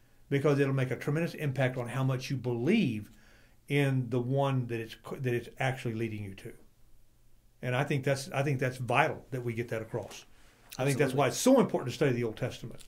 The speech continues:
Speaker 1: I've had
Speaker 2: Absolutely.
Speaker 1: numerous people tell me, "Well, that book wasn't written to us. I'm not gonna really pay attention to that. It doesn't mean anything. Doesn't have anything to do with us." That's, that's,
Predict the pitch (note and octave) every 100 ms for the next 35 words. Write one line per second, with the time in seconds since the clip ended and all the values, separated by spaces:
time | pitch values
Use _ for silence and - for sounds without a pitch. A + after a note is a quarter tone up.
0 | - - C3 B3 B3+ A#3+ B3+ - D3+ C3
1 | C3+ B2+ A2 G#2 - - - F#3 G3+ F#3
2 | F3 C#3+ C#3+ D3 C3+ A#2+ A#2 A#2 A2+ A2+
3 | B2 A2+ A2 G#2+ G#2+ G#2 C3 G#2+ A#2+ G#2+
4 | A2 A2+ A2 A#2+ A#2+ A#2+ B2 A#2 B2+ B2
5 | B2+ B2+ C#3+ C3+ C3+ C#3+ C#3+ A#2+ F#2+ -
6 | - - - - - - F3+ F#3+ - F#3
7 | A#3